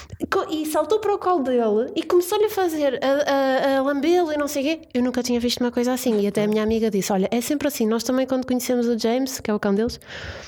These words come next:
também foi exatamente assim, nós íamos-nos embora, e iam os cães todos embora, e o James olhou para trás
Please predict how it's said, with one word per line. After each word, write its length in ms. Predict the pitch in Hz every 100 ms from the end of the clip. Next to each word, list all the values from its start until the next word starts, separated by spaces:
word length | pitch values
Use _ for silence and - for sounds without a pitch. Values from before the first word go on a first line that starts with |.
| - _ _
também 220 | 247 247
foi 200 | 254 214
exatamente 520 | 220 269 269 262 262
assim, 220 | 262 247 226
nós 220 | 233 233
íamos-nos 320 | 247 240 240
embora, 440 | 240 247 285 302 302 - -
e 140 | 254 240
iam 120 | 254
os 120 | 254
cães 240 | - 254 254
todos 240 | 254 226
embora, 320 | 254 262 277
e 60 | 269
o 40 | 226
James 260 | 254 254 247
olhou 200 | 254 254
para 120 | 247
trás 400 | 262 262 277